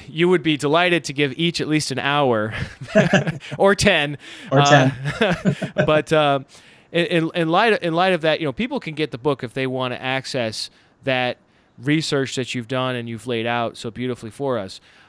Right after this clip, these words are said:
Speaker 1: I wanna ask you a question in discussing this subject with other Trinitarians, especially high-level Trinitarian apologists, say, for example, like Michael Brown, like James White.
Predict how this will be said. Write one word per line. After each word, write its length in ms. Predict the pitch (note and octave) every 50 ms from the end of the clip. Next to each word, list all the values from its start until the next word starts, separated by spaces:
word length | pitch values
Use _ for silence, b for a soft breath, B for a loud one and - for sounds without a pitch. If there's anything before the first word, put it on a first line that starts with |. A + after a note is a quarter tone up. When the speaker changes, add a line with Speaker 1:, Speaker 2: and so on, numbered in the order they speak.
| b b
Speaker 1:
I 80 | - G3+
wanna 180 | C#4 D#4+ C4+ F#3+
ask 280 | F3+ F#3 F3+ - -
you 80 | F3 D#3+
a 60 | C#3+
question 340 | - - D3+ C#3+ - C#3+ C3+
in 120 | C3 B2+ -
discussing 460 | B2 A#2+ - - F3+ F3 - E3+ D#3
this 120 | C#3+ B2+
subject 540 | - - D3 C3+ B2+ C#3 C3+ B2+ A#2+ - -
with 480 | A#2 B2 C#3 C3+ B2+ B2 A#2+ A#2 _ _ _ -
other 540 | - C#3+ D3+ D3 D3+ D3 C#3 C3+ C3 B2+ - b b b b b b b b b _ _
Trinitarians, 540 | - - D#3+ D3 C#3 - D3+ C#3 C3 B2 A2+
especially 460 | C3+ - - A#3+ A#3+ - - G#3+ F#3
high-level 580 | D3+ C3+ D#3 D#3+ E3 D#3+ E3 D#3 D3 D3 D3 C#3+
Trinitarian 540 | - - D#3 C#3+ C3+ - C#3+ C#3 C3+ C3 B2+
apologists, 600 | A#2 - B2+ B2 B2 B2 A#2 A#2+ A2+ - - - _ -
say, 240 | - - - D#3+ D3+
for 160 | - - D3
example, 400 | C3 - C#3+ C#3 C3+ - - C3
like 200 | B2 A#2 A2 A2
Michael 280 | B2 C3 C3+ C3+ - C3+
Brown, 520 | A#2+ B2 C3 B2 A#2+ A#2+ B2 B2 B2 A#2+
like 220 | A2+ A2 G#2+ G#2 -
James 460 | - C3+ C3 C3 B2+ B2+ A2 A2 A2
White. 500 | A#2 A#2 A#2 A#2+ A#2+ A#2+ A#2+ - -